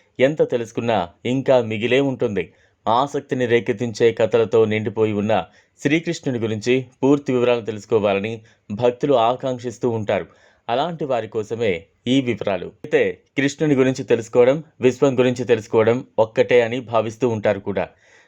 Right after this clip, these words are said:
క్రమంగా ఈ విశ్వాంతరాళమంతా కృష్ణమయమని చెప్పబడింది. మహాభారతంలో శ్రీకృష్ణుడు "నేనే గతము, నేనే ప్రస్తుతము,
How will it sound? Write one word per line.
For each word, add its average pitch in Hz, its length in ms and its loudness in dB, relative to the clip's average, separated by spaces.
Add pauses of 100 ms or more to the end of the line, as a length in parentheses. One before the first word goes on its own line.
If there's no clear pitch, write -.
(120)
క్రమంగా 139 520 2 (220)
ఈ 127 120 0
విశ్వాంతరాళమంతా 127 1120 0 (360)
కృష్ణమయమని 131 800 0
చెప్పబడింది. 120 680 -4 (320)
మహాభారతంలో 120 960 -2
శ్రీకృష్ణుడు 127 760 -2
"నేనే 120 420 -2
గతము, 120 400 -2 (180)
నేనే 127 240 -2
ప్రస్తుతము, 117 600 -4